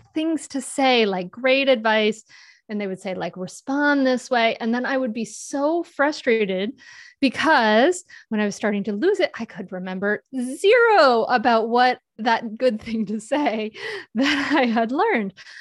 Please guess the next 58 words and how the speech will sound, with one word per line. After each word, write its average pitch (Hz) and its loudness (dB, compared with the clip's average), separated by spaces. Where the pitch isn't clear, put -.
Like, 320 0
nothing 285 0
was 254 -2
coming 240 -6
through. 262 -6
So 240 -6
I 233 0
really 269 -4
had 240 -6
to, 214 -8
saw, 196 -2
I 175 0
had 208 -8
to 233 -10
go 220 -4
back 240 -2
to 262 -6
my 214 0
mindfulness 190 -6
and 208 -2
really 208 0
bring 240 0
that 208 0
in, 320 -2
because 220 -6
I 226 -4
saw 240 -4
that 214 -2
this 330 -6
was 359 -8
a 330 -4
huge 254 -8
piece - -14
that 262 0
was 294 -6
missing 285 -4
from 277 -8
this 277 -2
conversation. - -8
Like, 254 2
there 269 6
was 254 2
no, 247 2
you 277 2
know, 254 6
it 233 4
always 262 2
started 254 -2
with, 208 -6
like, 202 -8
step 240 -2
one, 208 2
pause, 214 2
but 247 0
I 254 4
was 254 -2
like, 302 0
"Well, 311 0